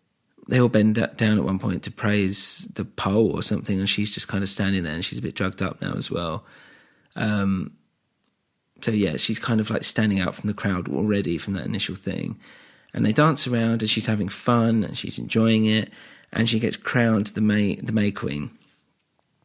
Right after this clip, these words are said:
Now, at first, when you're watching this, I thought it was like, this is gonna end badly, like, she's gonna be sacrificed to the gods, like, this is big cross that's, you know, made of, um, that reminds you of Wicker Man or something. But actually, none of that,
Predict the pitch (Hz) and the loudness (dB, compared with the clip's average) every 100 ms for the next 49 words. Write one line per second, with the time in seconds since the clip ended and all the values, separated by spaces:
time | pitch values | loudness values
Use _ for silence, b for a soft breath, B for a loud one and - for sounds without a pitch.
0 | _ - 101 98 117 110 143 104 92 - | _ -2 0 0 -2 2 4 6 4 0
1 | 90 87 - - 92 - 98 104 98 87 | 0 0 -2 -2 -4 -2 -2 -2 -2 -2
2 | - - - 85 - B B B B B | -4 -6 -6 -6 -6 B B B B B
3 | - - 107 113 104 - 101 98 95 95 | -10 -4 -2 0 0 0 0 0 -2 -2
4 | 82 85 - - - 95 90 - - - | -4 -2 -4 -4 -4 -2 -2 -4 -6 -4
5 | 80 - - 71 78 71 - - - - | -6 -4 -8 -6 -6 -6 -6 -8 -6 -6
6 | - - 107 104 90 - - - 90 85 | -6 -4 0 0 0 -6 -6 -2 -2 -2
7 | - - - - - - 87 82 82 - | -4 -4 -4 -4 -8 -6 -6 -4 -4 -6
8 | - - B B B B B - 101 90 | -8 -16 B B B B B -4 -2 -2
9 | 90 110 - - - 80 98 92 92 95 | -4 -8 -8 -6 -4 -2 0 0 -2 -2
10 | 104 - 98 87 87 85 - - 104 92 | -2 -2 -2 -2 -4 -4 -6 -4 -4 -2
11 | 107 - - - 98 101 95 90 87 - | -2 0 0 0 0 2 2 0 -2 -6